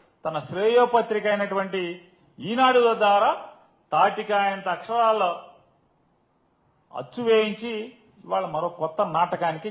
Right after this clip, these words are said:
జగన్ మే-, జగన్మోహన్ రెడ్డి గారి మీద మరపు, మరొక విషపు నాటకానికి తెరదీయటం జరిగింది. చంద్రబాబు నాయుడు గారు నిన్న జరిగినటువంటి రాష్ట్ర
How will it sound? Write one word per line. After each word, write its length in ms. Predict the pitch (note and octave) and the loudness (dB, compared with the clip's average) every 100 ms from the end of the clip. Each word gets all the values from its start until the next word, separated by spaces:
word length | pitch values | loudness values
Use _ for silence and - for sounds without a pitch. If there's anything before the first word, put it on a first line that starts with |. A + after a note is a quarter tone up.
| D3+ | -6
జగన్ 240 | D#3+ F#3+ G3 | -6 -6 -6
మే-, 220 | F#3+ F3+ D3+ | -4 -4 -4
జగన్మోహన్ 500 | E3 G3+ G3+ F#3+ F#3 | -6 -6 -4 -4 -4
రెడ్డి 140 | F3 F3 | -6 -4
గారి 140 | E3+ E3+ | -4 -4
మీద 120 | F3 C4 - - _ _ _ _ G#2 | -4 -4 -6 -20 _ _ _ _ -6
మరపు, 420 | B2+ F#3 G3 F#3 - D#3+ | 0 0 0 -4 -6 0
మరొక 240 | F3+ G3+ F#3 D#3+ D#3+ - _ _ _ _ _ _ C3 B2+ | 0 4 4 4 0 -10 _ _ _ _ _ _ -6 -4
విషపు 340 | - B3+ - A#3 | 2 2 4 6
నాటకానికి 600 | A3 G#3+ G3+ G3 F#3 B3+ B3 F#3+ G#3+ _ _ _ - | 6 4 2 0 -4 -12 -12 -14 -18 _ _ _ -10
తెరదీయటం 460 | B2 A2+ A2 G#2+ F#2 | -10 -10 -16 -16 -18
జరిగింది. 380 | F2+ F2+ F#2 F2 _ _ _ _ _ _ _ _ _ _ _ _ _ - | -18 -20 -20 -20 _ _ _ _ _ _ _ _ _ _ _ _ _ 0
చంద్రబాబు 420 | G3 A#3 B3 A#3+ | 4 10 10 10
నాయుడు 220 | A#3+ A3+ A3+ | 8 6 6
గారు 200 | A#3+ A#3 G#3+ - - _ E3 | 4 6 4 0 -10 _ -16
నిన్న 160 | F#3+ - | -14 -16
జరిగినటువంటి 600 | G3+ A3 - A#3 A3+ G#3+ G3+ F3+ F3+ _ _ _ _ _ - C#3 | -18 -18 -18 -16 -8 -4 -2 -4 -10 _ _ _ _ _ -2 4
రాష్ట్ర 320 | G#3+ G#3+ | 6 6